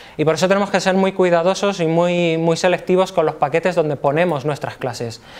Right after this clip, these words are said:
Spring Boot Test, eh, vamos a utilizarla, esa notación únicamente para hacer test de interfaz de usuario, end-to-end o de api, solo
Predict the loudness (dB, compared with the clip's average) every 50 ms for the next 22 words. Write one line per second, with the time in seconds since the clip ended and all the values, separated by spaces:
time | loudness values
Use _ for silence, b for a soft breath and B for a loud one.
0 | B B B B B B B -2 -2 0 0 0 2 2 2 0 -2 -2 -2 0
1 | 0 0 0 -2 -2 0 0 2 2 2 2 2 2 0 0 -2 -4 -6 -2 0
2 | 0 0 0 -2 -2 -2 -2 -2 0 0 0 0 0 0 -4 -4 -8 -14 -8 -2
3 | -2 -2 0 0 0 0 0 -2 -2 -2 -2 -2 -2 -4 -6 0 0 2 2 2
4 | 0 0 0 2 0 0 0 -2 0 0 0 0 0 0 0 0 0 -2 -8 B
5 | B B B B B B B B B -2 0 0 -2 -4 -8 -10 -12 -6 -2 0
6 | 2 2 0 -2 -2 -2 0 0 0 2 2 0 2 2 0 2 2 2 2 2
7 | 2 0 0 0 0 0 2 2 0 -2 -2 0 2 2 2 2 0 -2 -2 -4
8 | -8 -18 -20 -20 _ _ -12 -4 0 0 2 2 2 -2 -2